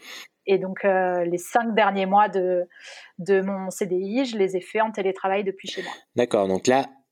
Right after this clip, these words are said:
Speaker 2: euh, t'étais, euh, donc ça, c'est le deuxième, un des, c'est le deuxième thème que tu développes sur ton blog, c'est-à-dire, euh, cette façon de travailler, euh,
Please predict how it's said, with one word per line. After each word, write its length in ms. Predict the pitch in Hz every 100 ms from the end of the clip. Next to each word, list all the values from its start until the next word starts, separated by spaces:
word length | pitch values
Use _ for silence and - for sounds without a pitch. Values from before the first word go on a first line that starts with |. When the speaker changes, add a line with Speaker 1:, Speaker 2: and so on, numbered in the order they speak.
| -
Speaker 2:
euh, 400 | 98 95 90 87
t'étais, 400 | 82 98 - 104
euh, 360 | 95 87 82 80
donc 200 | 87 87
ça, 80 | 127
c'est 160 | 95
le 80 | 92
deuxième, 400 | 113 113 117 113 -
un 160 | 78 113
des, 240 | 104 101 - 76
c'est 160 | 95 104
le 80 | 98
deuxième 340 | 117 123 117
thème 280 | 117 120 117
que 80 | -
tu 160 | -
développes 260 | 104 101 104
sur 140 | 95
ton 160 | - 85
blog, 260 | 98 131 110
c'est-à-dire, 580 | 85 - 85 104 104 90
euh, 140 | 82 - - - -
cette 180 | -
façon 300 | - 104 -
de 120 | 110 95
travailler, 680 | - 110 104 104 107 117 104
euh, 420 | 90 85 80